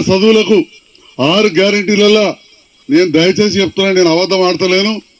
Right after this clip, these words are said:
వాళ్ళు కొట్టించినవి ఇవి, వాళ్ళ సంతకం ఇవే. ఇవన్నీ రాసి పెద్దలు జీవన్ రెడ్డి గారు, అంటే పెద్ద మనిషి నాకంటే వయసులో పన్నెండేళ్ళు పెద్దోడు, తను వకీలే, మా నాన్న వకీలే ఉండే,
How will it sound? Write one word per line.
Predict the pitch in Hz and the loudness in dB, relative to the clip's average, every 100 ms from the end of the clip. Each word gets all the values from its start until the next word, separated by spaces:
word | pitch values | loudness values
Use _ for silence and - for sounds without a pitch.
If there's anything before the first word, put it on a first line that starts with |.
| _ _ 123 | _ _ -4
వాళ్ళు | 156 196 | 0 2
కొట్టించినవి | 196 226 - 185 190 190 | 2 0 -2 0 2 2
ఇవి, | 190 226 170 _ _ _ _ - | 0 -2 -4 _ _ _ _ -8
వాళ్ళ | 135 190 165 | -2 0 0
సంతకం | 202 175 185 202 | 0 -2 -2 0
ఇవే. | 208 226 175 _ _ _ _ _ _ _ 143 | 2 0 -4 _ _ _ _ _ _ _ -2
ఇవన్నీ | 156 185 214 226 214 | 0 0 0 0 0
రాసి | 202 190 226 202 - - - _ _ _ _ _ _ _ _ _ | -2 -2 -2 -4 -8 -18 -20 _ _ _ _ _ _ _ _ _
పెద్దలు | 165 165 220 170 | -4 0 -2 0
జీవన్ | 196 208 214 | 0 0 0
రెడ్డి | 208 214 214 | 0 0 0
గారు, | 214 160 - - _ 135 | 0 -2 -8 -20 _ -6
అంటే | 143 151 | -4 -2
పెద్ద | 156 190 | -2 -2
మనిషి | 202 180 175 | -2 -2 -2
నాకంటే | 175 180 160 | -2 -2 -2
వయసులో | 175 180 165 | -2 -4 -2
పన్నెండేళ్ళు | 165 165 160 135 | 0 0 0 0
పెద్దోడు, | 151 185 190 190 - _ _ _ | 0 0 0 -4 -8 _ _ _
తను | 135 160 175 | -4 0 0
వకీలే, | 156 185 185 | -2 -2 0
మా | 165 156 | 0 0
నాన్న | 170 175 | 0 -2
వకీలే | 160 170 165 165 | -2 -2 0 0
ఉండే, | 180 | 0